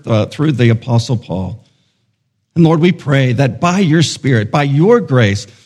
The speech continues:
you would strengthen us in our desire to please you, that we would look forward with confidence and expectation of that day in which we appear before our Savior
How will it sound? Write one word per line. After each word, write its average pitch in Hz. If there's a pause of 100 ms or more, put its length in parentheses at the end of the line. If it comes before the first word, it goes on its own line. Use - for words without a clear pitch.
you 208
would 185
strengthen 170
us - (920)
in 139
our 131
desire 117
to 113
please 120
you, 95 (880)
that 156
we 196
would 180
look 170
forward 156
with 123
confidence 196 (600)
and -
expectation 135 (500)
of 107
that 117
day 113
in 101
which 117
we 147
appear 101 (280)
before 117
our 101
Savior 98